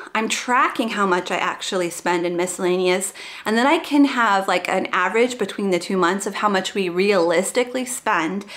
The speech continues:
in miscellaneous, and then I can use that information to set up a budget going forward. So that's where we are with those two areas.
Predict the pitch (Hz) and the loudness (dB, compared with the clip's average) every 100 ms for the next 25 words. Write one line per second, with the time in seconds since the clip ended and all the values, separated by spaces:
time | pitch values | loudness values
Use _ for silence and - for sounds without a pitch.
0 | - - - 202 196 190 185 202 214 185 | -16 -16 -4 2 2 2 -2 0 2 2
1 | 170 170 214 214 208 208 220 214 196 196 | 2 0 -2 0 -2 -2 -4 -2 -4 -2
2 | 254 359 269 214 214 202 202 190 175 175 | 2 4 4 2 -2 -4 -2 0 0 0
3 | 180 175 - - - - 240 208 208 - | 0 0 -4 -16 -20 -2 4 4 2 -6
4 | - 214 202 202 196 202 190 185 - 185 | 0 0 2 0 2 0 2 -2 0 -2
5 | 170 165 - 165 143 - - - - - | 0 0 -2 -8 -6 -10 -14 -20 -20 -16
6 | - 240 196 185 180 185 - - _ _ | -4 2 4 4 2 -2 -14 -20 _ _
7 | _ - 185 - - 175 175 165 - 143 | _ -6 -4 -2 0 2 2 0 0 0
8 | 143 180 185 - 175 175 113 - - | 2 2 2 -2 0 0 -2 -4 -8